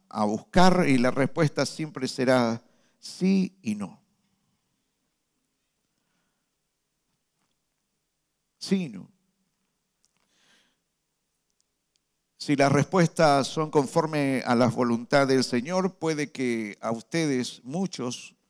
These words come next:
no generalizo, si son respuestas conforme a la voluntad de Dios,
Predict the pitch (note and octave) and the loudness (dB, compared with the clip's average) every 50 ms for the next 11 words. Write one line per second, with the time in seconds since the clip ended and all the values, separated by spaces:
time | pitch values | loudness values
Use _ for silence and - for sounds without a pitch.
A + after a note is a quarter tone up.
0 | _ _ _ _ _ _ _ _ - B2+ D#3 - - D3 B2+ B2+ A#2+ B2 C3 E3 | _ _ _ _ _ _ _ _ -10 -8 -8 -6 -4 -4 -2 0 0 0 0 0
1 | F3 - - - B2 A#2+ A#2 A2+ _ _ _ _ _ _ _ _ _ _ _ _ | -2 -2 -4 -6 -6 -6 -6 -8 _ _ _ _ _ _ _ _ _ _ _ _
2 | - - A#2+ - D#3 E3 E3 E3 D#3+ - - - D3+ - D#3 C#3+ - D3 C3+ B2+ | -6 -4 -2 0 0 0 2 2 0 2 0 0 0 0 -2 -2 0 -2 -2 -2
3 | - E3+ E3 D3+ C#3+ B2+ B2 B2 B2+ A#2 A#2 A#2 D3+ D3 C#3+ C3+ C3+ C#3 D3+ D#3 | -2 -2 0 0 2 2 0 0 -2 -4 -4 -2 0 2 2 2 0 0 0 -2
4 | D3 C3+ B2+ - - - | -2 -2 -4 -8 -14 -18